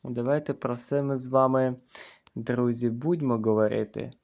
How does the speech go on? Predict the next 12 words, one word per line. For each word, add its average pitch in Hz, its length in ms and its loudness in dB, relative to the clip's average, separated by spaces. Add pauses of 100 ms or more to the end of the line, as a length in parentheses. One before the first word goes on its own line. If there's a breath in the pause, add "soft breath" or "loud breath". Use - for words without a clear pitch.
(220)
по 113 80 -6
порядку. 110 600 -4 (640 loud breath)
І 117 100 -2
розпочнемо 156 840 2
ми 156 120 4
все 151 300 2
з 139 120 -2
вами 143 220 6
обговорювати 131 960 6 (180)
зі - 180 -6
стартових 117 540 -6
складів. - 560 -2